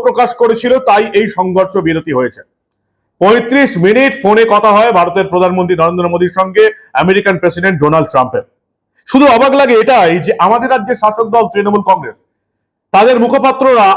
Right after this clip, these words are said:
আজও ভারতের প্রধানমন্ত্রী মোদী আর বিজেপির নেতা মোদীর পার্থক্য করতে পারল না। আজও তাদের ভারতের প্রধানমন্ত্রীর বিদেশ সফর নিয়ে আপত্তি। যে বিদেশ সফরে প্রধানমন্ত্রী মোদী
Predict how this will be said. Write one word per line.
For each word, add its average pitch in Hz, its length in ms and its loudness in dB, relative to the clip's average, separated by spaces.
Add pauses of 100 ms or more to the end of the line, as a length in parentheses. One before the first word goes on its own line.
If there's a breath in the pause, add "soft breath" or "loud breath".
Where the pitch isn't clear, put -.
(240)
আজও 247 260 2 (500)
ভারতের 226 460 0
প্রধানমন্ত্রী 254 520 0
মোদী 226 340 0 (120)
আর 180 160 0
বিজেপির 226 500 -2
নেতা 233 300 2
মোদীর 202 360 0 (280)
পার্থক্য 196 420 0 (100)
করতে 170 180 -2
পারল 120 220 0
না। 95 100 -10 (920)
আজও 269 280 2
তাদের 269 280 2 (140)
ভারতের 214 420 0 (140)
প্রধানমন্ত্রীর 220 680 0 (120)
বিদেশ 254 320 0 (140)
সফর 208 280 0 (120)
নিয়ে 190 200 2
আপত্তি। - 320 -6 (600)
যে 175 240 2 (160)
বিদেশ 240 300 2
সফরে 254 460 2 (240)
প্রধানমন্ত্রী 240 640 0
মোদী 185 380 0